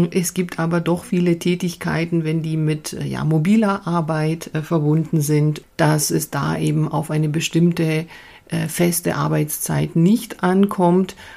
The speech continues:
Und da ist auch die Frage der Erreichbarkeit, also wann ist man denn wie erreichbar, auch als Arbeitnehmer, Arbeitnehmerin. Und da wären doch solche Dinge auch zu besprechen und zu klären. Also gerade der Punkt,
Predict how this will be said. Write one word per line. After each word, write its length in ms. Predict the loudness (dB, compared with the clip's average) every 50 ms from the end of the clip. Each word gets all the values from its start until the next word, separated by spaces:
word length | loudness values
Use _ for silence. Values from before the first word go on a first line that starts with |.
| -20 -8 _
Und 300 | 2 2 4 4 2 0
da 80 | -2 -2
ist 160 | -2 -2 -2
auch 180 | -4 -4 -4
die 100 | -6 -8
Frage 420 | -8 -8 -6 -6 -4 -2 -2 -2 -2
der 140 | -4 -4 -4
Erreichbarkeit, 1300 | -4 -2 -2 0 0 0 0 -2 -2 0 0 0 0 0 -2 -2 -2 0 0 0 0 -2 -4 -6 -10 -6
also 320 | -4 -2 -2 -2 -2 -2
wann 240 | 0 0 2 2 2
ist 200 | 2 0 -2 -2
man 140 | -2 -2 -2
denn 300 | -2 -2 -2 -2 -2 -4 -10 -20 -20 -20 -12 -8
wie 360 | -4 0 0 2 2 0 0 -2
erreichbar, 1040 | -4 -2 -2 0 0 0 2 4 2 2 0 -2 -2 0 2 2 2 0 -2 -4 -6 -2
auch 400 | 0 2 2 2 2 0 -4 -6 -4
als 460 | -2 0 2 2 2 2 0 -2 -4
Arbeitnehmer, 720 | -6 -4 -4 -4 -2 -2 0 0 2 2 2 0 0 -2
Arbeitnehmerin. 920 | -4 -4 -2 -2 -2 -2 0 0 2 2 2 2 2 2 2 2 0 0 -2 -6 -12 -18 -18 -18 -18 -20 -10 _
Und 460 | -2 0 2 2 2 2 0 -2 -6 -14 -20 -20 _ _ -4
da 220 | -2 0 0 0 0
wären 480 | 0 2 4 4 4 4 4 4 4
doch 140 | 4 2 2
solche 380 | 0 0 0 0 2 0 0 0
Dinge 340 | 2 2 2 2 0 0
auch 220 | -2 -4 -4 -4 -6
zu 180 | -4 -2 -2
besprechen 640 | -2 -2 -4 -6 -6 -2 -2 -2 0 0 0 0 0
und 240 | 0 0 -2 -2 -2
zu 160 | -2 -2 -2
klären. 600 | -2 -2 0 0 2 2 2 2 2 2 0 -2
Also 280 | -4 -4 -2 -4 -4
gerade 500 | -2 -2 -2 -2 0 0 0 2 2 2
der 140 | 2 2 -2
Punkt, 500 | -2 -2 0 2 4 4 4 2 0 -4